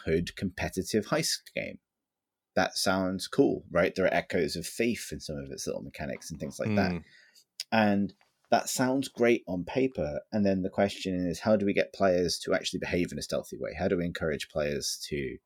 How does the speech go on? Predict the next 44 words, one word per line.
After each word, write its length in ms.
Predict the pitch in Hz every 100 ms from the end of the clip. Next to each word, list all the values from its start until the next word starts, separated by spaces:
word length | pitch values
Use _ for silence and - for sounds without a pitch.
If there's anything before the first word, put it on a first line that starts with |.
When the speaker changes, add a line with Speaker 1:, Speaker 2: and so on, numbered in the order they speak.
| _ _ _ _ _ -
Speaker 1:
uh, 140 | 80 -
care 320 | 98 87 90
about 300 | 87 80 -
being 180 | 71 76
seen 320 | - 76 73
or 100 | 67
not 260 | 80 -
seen? 360 | - 78 62 62 _ _ _
How 140 | - 87
do 100 | 87
we 80 | 85
get 240 | 87 -
players 360 | - 85 78 -
to, 160 | 90 82 _ _ - _ -
how 180 | 131
do 100 | 139
we 60 | 160
get 160 | 170 -
players 300 | 131 123 -
to 140 | 101 90
do 300 | - 104 135
the 140 | 127 123
thing 580 | - 113 107 98 85 - 95
we 220 | 104 135
want 240 | 127 120 -
them 160 | 98 87
to 140 | 90
do 340 | 95 113 78
for 140 | 80 90
the 80 | 87
fantasy 520 | 98 92 - - 90
of 140 | 80
the 80 | 85
game 320 | 90 82 76
to 100 | 80
hold 200 | 78 69 -
together? 240 | - - _ _ _ _ _ _ _ _ _ _ _ - -
Which 240 | 104 -
is 140 | 101 87
a 80 |
really 340 | - 113 127 101
tricky 500 | - 107 98 80 - -
design 340 | 76 85 85
logic. 320 | 76 - -